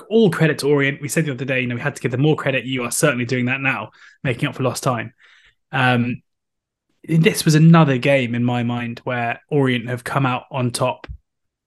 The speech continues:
having had two fairly speculative efforts fly in, basically.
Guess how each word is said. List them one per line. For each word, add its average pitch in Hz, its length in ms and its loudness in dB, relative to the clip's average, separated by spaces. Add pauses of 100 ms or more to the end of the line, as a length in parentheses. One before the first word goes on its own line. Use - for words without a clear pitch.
(300)
having 123 400 -2
had 120 360 -6
two 139 240 2
fairly 127 360 -2
speculative 131 500 -6
efforts 120 320 -6
fly 127 300 -2
in, 123 300 -4 (500)
basically. - 640 -6